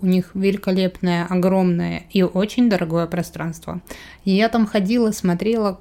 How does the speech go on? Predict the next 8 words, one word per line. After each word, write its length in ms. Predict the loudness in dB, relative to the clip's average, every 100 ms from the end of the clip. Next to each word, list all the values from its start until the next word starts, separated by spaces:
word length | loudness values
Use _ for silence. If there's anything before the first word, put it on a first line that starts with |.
| -10
какие 540 | -4 -4 -2 2 2 0
прекрасные, 680 | -2 -4 -2 -2 -2 -2
замечательные, 880 | 0 0 0 -2 -2 -2 0 0 -2
классные 580 | -2 -2 -2 -6 -4 -2
люди 480 | 0 0 0 -2 -4 -12 -16 -4
делают 400 | 0 2 0 -4
этот 220 | -8 -8
проект 560 | -4 -2 0 -2 -6